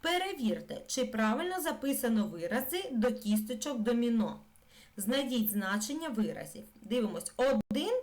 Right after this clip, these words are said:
та два — це три. Три мінус один буде, молодці, два.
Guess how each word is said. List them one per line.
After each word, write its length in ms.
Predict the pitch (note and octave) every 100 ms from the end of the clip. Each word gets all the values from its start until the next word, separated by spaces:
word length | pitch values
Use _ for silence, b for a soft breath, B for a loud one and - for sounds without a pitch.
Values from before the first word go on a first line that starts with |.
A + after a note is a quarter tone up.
| B4+
та 140 | D#4+
два — 600 | C4 A3+ F3+ D3+ G#3 - - b b b -
це 300 | - B3 G#3
три. 720 | - C#4+ B3+ G#3+ D3+ F#3+ - - b b b b
Три 360 | - E4 F4+ C4
мінус 460 | A#3 C4 G#3 - G3
один 520 | - A#3 F4 A#4 B3+
буде, 420 | G#3 A3+ G4 B4+ C5 - _ _
молодці, 840 | C4 C#4 C#4 C#4 - - B3 - - - A#3
два. 540 | D#4 D#4+ D#4 F3+